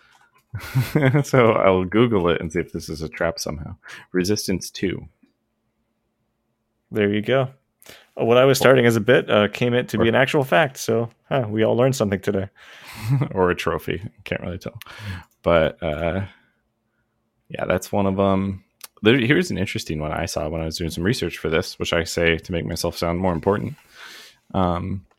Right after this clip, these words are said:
Speaker 1: Mortal Kombat, which I was scarred by more than played back in the day when I was young, apparently had a cheat code to add blood back into the game after they released a version without blood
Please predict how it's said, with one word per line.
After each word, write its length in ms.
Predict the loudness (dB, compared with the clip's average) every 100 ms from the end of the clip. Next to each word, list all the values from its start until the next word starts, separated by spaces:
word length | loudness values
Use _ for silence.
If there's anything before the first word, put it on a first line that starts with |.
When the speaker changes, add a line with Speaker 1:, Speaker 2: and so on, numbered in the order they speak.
| -6
Speaker 1:
Mortal 300 | 2 6 6
Kombat, 580 | 2 2 4 4 0 -2 -10 _ _ -4
which 440 | -2 -2 -4 -10 _ _ -20 _ _ _ _
I 80 | 4
was 200 | 6 4
scarred 380 | 2 4 6 6
by 240 | 6 6 4
more 240 | 4 2
than 200 | 2 -2
played 460 | 0 2 4 2 -6 _ _
back 240 | -8 -6 -4
in 140 | -4
the 60 | -4
day 340 | -2 -2 -2 -4 _ _ _
when 160 | -12 -8
I 60 | -4
was 180 | -4
young, 300 | -4 -4 -4 -10 _ _ _ _ _
apparently 440 | -6 0 0 2
had 160 | 4 2
a 80 | 0
cheat 300 | -2 -2 -2
code 340 | -4 -4 -6 -12 _ _ _ _ -12
to 180 | -6 2
add 360 | 4 4 0 -12
blood 460 | -2 4 4 2 -4
back 260 | -4 -4 -4
into 200 | -8 -10
the 80 | -4
game 520 | 0 2 0 -4 -8 -14
after 220 | -10 -6
they 160 | -2 -2
released 380 | -2 -2 -4 -6
a 60 |
version 300 | -2 -2 -2
without 300 | -4 0 0
blood 280 | 0 -6 -6